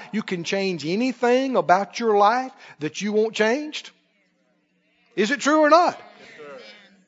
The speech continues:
Speaker 1: If you quit just talking and quit lying and quit saying stuff you don't mean and, and meaning stuff you didn't say and <laughs>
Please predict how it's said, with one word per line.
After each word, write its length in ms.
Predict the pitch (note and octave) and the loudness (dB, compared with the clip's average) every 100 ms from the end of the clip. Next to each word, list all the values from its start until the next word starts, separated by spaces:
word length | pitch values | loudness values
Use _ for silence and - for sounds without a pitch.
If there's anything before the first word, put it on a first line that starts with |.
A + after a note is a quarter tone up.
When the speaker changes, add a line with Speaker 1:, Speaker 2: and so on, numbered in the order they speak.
| _ _ _ _ _ _ _ _ - | _ _ _ _ _ _ _ _ -20
Speaker 1:
If 140 | C#3 | -10
you 80 | F#3 | -8
quit 220 | G3 A3 | -2 -2
just 240 | G3 A3+ | -2 -6
talking 460 | - G#3+ G#3+ C#4 C#4+ | 2 4 4 -2 -10
and 160 | C3+ - | -10 -6
quit 180 | G3 | -6
lying 600 | A#3 F#3+ G3 G#3 C4 C#4+ - - | 0 4 6 6 2 -4 -12 -18
and 80 | C#3+ | -6
quit 180 | G3 G#3 | -4 -2
saying 280 | - G3+ G#3+ | -2 -2 0
stuff 260 | A3+ A3 | 0 0
you 60 | A#3 | 0
don't 200 | A#3 G#3 | -2 0
mean 400 | G3 A3 C#4 C#4 | 0 0 -2 -6
and, 140 | G#2 - _ - - | -10 -16 _ -20 -18
and 120 | C3 | -8
meaning 240 | E3 G#3+ A3 | -4 -2 0
stuff 220 | A3+ A3+ | 0 0
you 80 | A3+ | -2
didn't 200 | B3 A#3 | -2 2
say 440 | A3+ A3+ C#4+ D#4 | 4 4 4 0
and 200 | A3 A2+ _ _ _ _ _ _ | -4 -6 _ _ _ _ _ _
<laughs> 80 | - | -20